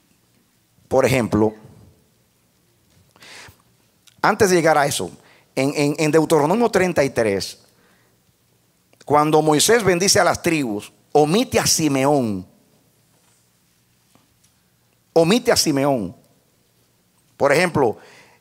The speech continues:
en el versículo seis, estoy hablando de Deuteronomio treinta y tres, en, eh, en, en el seis, cuarenta, treinta y tres seis de Deuteronomio menciona a Rubén, en el siete a Judá, en el ocho a Leví, en el doce a Benjamín, en el trece,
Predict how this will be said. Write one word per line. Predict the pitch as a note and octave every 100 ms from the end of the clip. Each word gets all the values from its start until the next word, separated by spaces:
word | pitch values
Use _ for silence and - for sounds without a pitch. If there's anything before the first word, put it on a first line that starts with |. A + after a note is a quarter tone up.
| -
en | C#3+
el | D#3
versículo | D3+ C#3 G3+ F3+
seis, | D#3 G3 F3 E3 -
estoy | C#3+
hablando | E3 E3+ D#3+
de | C#3 - -
Deuteronomio | - C3+ C3 C3 D3 E3
treinta | D3+ C#3+ B2+
y |
tres, | A#2 A#2+ A2 - - _ _ _ _
en, | A#2+ C#3
eh, | C#3 C#3 C3+ C#3+ -
en, | D3
en | D3+ D3+ C#3+
el | C3
seis, | - F#3+ A#3+ - - _ _ _ _ -
cuarenta, | C3+ C3 B2+ -
treinta | - C#3+ C3
y | C3
tres | D#3+ -
seis | E3+ F3
de | C#3+
Deuteronomio | C#3 C3+ C3 D#3+ D3
menciona | A#2 C#3 B2
a |
Rubén, | A#2+ D#3 A3 - - - - -
en | C#3
el | C#3+
siete | - D#3+ E3+
a | D3+
Judá, | B2 B2+ G3+ E4 - _ _
en | C3 C#3
el | C3 D3+
ocho | E3 C#3
a |
Leví, | B2 A#2+ C#3+ D#4+ - _ _ _ _
en | C#3+ D3
el | C#3
doce | C3 F3+ D#3+
a |
Benjamín, | C#3 A#2 A2+ C3+ C4+ D#4+ - _ _ - - _ _
en | D3+ D#3+
el | D3+ B2
trece, | E3+ G3 F#3 - G3